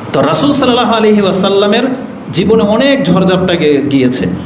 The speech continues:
এবং তার ব্যথা কষ্ট বেশি। একটা মানুষ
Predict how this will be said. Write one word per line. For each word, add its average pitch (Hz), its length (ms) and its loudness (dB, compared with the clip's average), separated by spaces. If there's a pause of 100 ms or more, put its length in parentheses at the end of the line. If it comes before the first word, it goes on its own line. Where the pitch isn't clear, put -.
(200)
এবং 139 340 0
তার 139 180 -2
ব্যথা 160 600 -2
কষ্ট 220 280 0
বেশি। 135 460 0 (420)
একটা 135 200 -4
মানুষ 165 280 -2